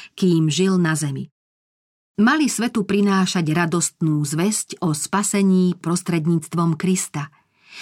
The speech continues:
Keď ich prenasledovanie rozohnalo, pokračovali v diele plný misijnej horlivosti. Uvedomovali si zodpovednosť za svoje poslanie.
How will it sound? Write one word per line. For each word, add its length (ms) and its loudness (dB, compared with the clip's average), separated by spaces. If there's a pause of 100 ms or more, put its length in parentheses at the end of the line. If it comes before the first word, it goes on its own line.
(260)
Keď 160 2
ich 160 -2
prenasledovanie 1040 0
rozohnalo, 720 0 (400)
pokračovali 720 0
v 80 -4
diele 400 0
plný 720 0
misijnej 720 2
horlivosti. 800 -2 (1300)
Uvedomovali 720 2
si 480 -2
zodpovednosť 880 0
za 160 -2
svoje 320 0
poslanie. 720 -4